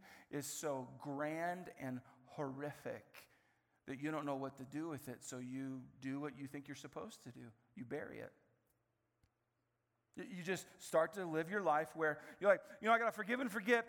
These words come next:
That's the right thing to do." And so, so to, in order to do that, I'm, the forget part is I'm gonna dig a hole and I'm gonna bury it. I'm gonna put it away. I'm gonna, I'm not gonna talk about it, think about it. I'm gonna lie to everybody, say, "I'm fine. It didn't really hurt that bad." But internally,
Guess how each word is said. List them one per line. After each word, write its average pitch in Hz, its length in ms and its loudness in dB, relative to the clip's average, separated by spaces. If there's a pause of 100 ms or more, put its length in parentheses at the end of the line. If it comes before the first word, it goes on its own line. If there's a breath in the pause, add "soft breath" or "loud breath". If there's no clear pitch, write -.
(100)
That's 226 160 6
the 214 120 2
right 226 200 8
thing 247 180 0
to 226 40 -4
do." 226 340 4 (200 loud breath)
And 226 100 4
so, 226 240 4 (160 loud breath)
so 214 220 4
to, 311 200 -4
in 247 80 6
order 240 220 6
to 214 80 -2
do 233 160 2
that, 226 220 8
I'm, 214 180 2
the 202 80 6
forget 196 380 -2
part 208 180 6
is 180 80 0
I'm 214 80 2
gonna 190 140 0
dig 208 240 2
a 175 40 4
hole 226 240 4
and 185 80 4 (200 loud breath)
I'm 202 100 6
gonna 190 160 6 (140)
bury 214 280 4
it. 170 40 4
I'm 170 80 6
gonna 180 100 2
put 233 240 0
it 220 80 0
away. 202 260 6
I'm 175 100 4
gonna, 185 120 -4 (180 loud breath)
I'm 185 80 0
not 214 120 6
gonna 208 100 -2
talk 214 300 2
about 226 240 6
it, - 80 -14
think 208 160 -6
about 208 260 6
it. 226 80 -2 (240 loud breath)
I'm 202 100 4
gonna 196 160 8
lie 196 220 2
to 208 100 2
everybody, 202 320 0
say, 196 160 2
"I'm 202 120 2
fine. 175 360 2 (200 loud breath)
It 214 120 0
didn't 196 200 2
really 147 180 0
hurt 127 220 -6
that 120 200 -4
bad." 135 320 4
But 160 120 -2 (100)
internally, 226 800 2